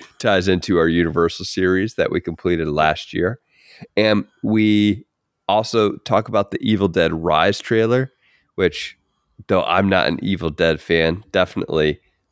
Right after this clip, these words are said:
caught my attention. And then we talked about the movies from twenty twenty-two that we've caught up with since we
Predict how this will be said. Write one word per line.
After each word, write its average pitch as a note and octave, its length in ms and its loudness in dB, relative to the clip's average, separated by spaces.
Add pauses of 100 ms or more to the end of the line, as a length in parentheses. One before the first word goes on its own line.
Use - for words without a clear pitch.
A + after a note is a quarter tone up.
(160)
caught - 380 -2
my D#2 320 2 (100)
attention. F#2 680 -2 (540)
And C3+ 100 -2
then C#3+ 80 0
we C#3+ 80 2
talked C3+ 240 -2
about B2+ 200 -2
the A#2+ 80 -2
movies A#2 520 0
from G2 300 -2
twenty G#2+ 300 0
twenty-two G2+ 560 2
that F2 180 -2
we've F2 240 -2
caught F2+ 280 0
up F2+ 220 0
with E2 160 0
since - 320 -6
we F2 260 0